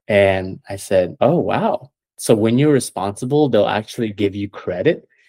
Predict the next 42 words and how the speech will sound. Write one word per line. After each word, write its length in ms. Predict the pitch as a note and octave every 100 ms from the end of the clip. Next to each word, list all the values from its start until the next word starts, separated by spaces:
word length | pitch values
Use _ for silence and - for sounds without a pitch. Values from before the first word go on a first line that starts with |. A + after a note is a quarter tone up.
| _
and 200 | G#2+ F#2
you 60 | G2
can 240 | A2+ G2 -
earn 320 | G2+ G#2+ A#2+
points 320 | - G2+ G#2+
and 120 | G#2+ F#2
miles. 400 | F2+ A2+ C3+ - _ _ _
And 260 | F#3 F3+ E3+
back 260 | A3 A3+ -
then, 220 | A#3 A3
you 140 | A3
know, 340 | G#3+ G#3 G3 - _ _ _ _ _ -
I 120 | E3+
was 140 | E3+
just 200 | - -
a 40 | D3
beginner. 480 | C3+ B2 G#2 E2+ C#3+
We 140 | B2+ C#3
did 160 | D#3
all 160 | D3+ D3+
the 100 | D3
things, 300 | C#3 C3 B2+
like, 140 | B2
I 80 | A2
would 160 | B2 A#2+
exchange 480 | A#2+ - A#2+ A#2 A#2
them 160 | C#3+
for 160 | C#3 F#3
gift 380 | - C#3 G#2 -
cards. 440 | - F#2+ - - - -
<laughs> 120 | -
I 160 | - C3+
would 220 | C3+ C#3
get 260 | D3 E3+ -
cash 420 | D3 G2 F#2 -
back 220 | G#2 G2 A#2
and 100 | A#2+
all 80 |
that 100 | A#2
kind 140 | A#2+ G#2+
of 60 |
stuff. 320 | - G2 -